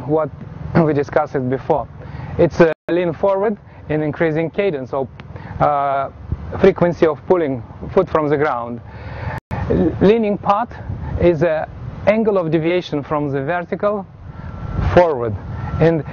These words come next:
in, in order to increase your stride length, we're increasing leaning forward. And, uh, as a consequence, our stride length getting longer, not because we are moving legs apart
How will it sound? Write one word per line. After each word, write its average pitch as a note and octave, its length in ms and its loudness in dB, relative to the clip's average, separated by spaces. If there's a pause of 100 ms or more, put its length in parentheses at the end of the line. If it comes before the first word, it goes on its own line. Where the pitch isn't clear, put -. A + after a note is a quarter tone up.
in, G3 300 2
in G3 140 2
order G#3 280 2
to F#3+ 180 0
increase F#3+ 760 -2 (440)
your E3 280 4
stride G3+ 280 2
length, G#3+ 360 0 (200)
we're E3 160 4
increasing E3+ 760 -2 (460)
leaning E3 280 2
forward. C#3 520 0 (300)
And, D#3+ 180 4
uh, E3 200 0
as F3 140 2
a E3 60 0
consequence, D#3 800 0 (460)
our D3+ 180 2
stride E3+ 280 2
length D#3 440 0 (240)
getting D#3+ 400 2
longer, D3+ 460 0
not E3+ 280 0
because E3+ 280 -2
we D3 120 0
are C#3+ 80 -2
moving C#3+ 300 -2
legs D#3+ 360 0
apart C#3+ 640 -2